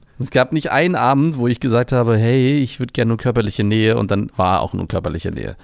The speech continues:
Äh, wenn es von beiden Seiten möglich gewesen ist. Also wenn sie nicht wollte, dann habe ich natürlich nicht gesagt, „Moment, ich bin ja nicht nur für körperliche Nähe, nur <laughs> damit wir uns da verstehen.“ <laughs>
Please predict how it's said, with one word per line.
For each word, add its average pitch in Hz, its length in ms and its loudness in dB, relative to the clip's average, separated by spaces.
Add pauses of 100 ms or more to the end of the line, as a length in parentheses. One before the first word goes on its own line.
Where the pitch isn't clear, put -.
(300)
Äh, 98 140 -2
wenn 135 360 2
es 110 200 0
von 98 200 0
beiden 95 280 0
Seiten 90 480 -2
möglich 92 400 -2
gewesen 80 380 -8
ist. - 120 -12
Also 87 300 -4 (240)
wenn 95 160 0
sie 104 140 0
nicht 104 120 0
wollte, 107 400 2 (320)
dann 87 120 -6
habe 92 120 0
ich 98 40 2
natürlich 90 180 0
nicht 95 120 0
gesagt, 95 200 -2
„Moment, 95 260 0
ich - 140 -8
bin 104 120 -2
ja 98 100 2
nicht 113 160 -2
nur 147 100 -2
für 135 80 -4
körperliche 127 540 0
Nähe, 98 300 2
nur 131 220 4
<laughs> - 20 2
damit 151 280 -2
wir 160 180 0
uns 147 180 -2
da 123 100 2
verstehen.“ 87 580 -2 (560)
<laughs> - 460 -4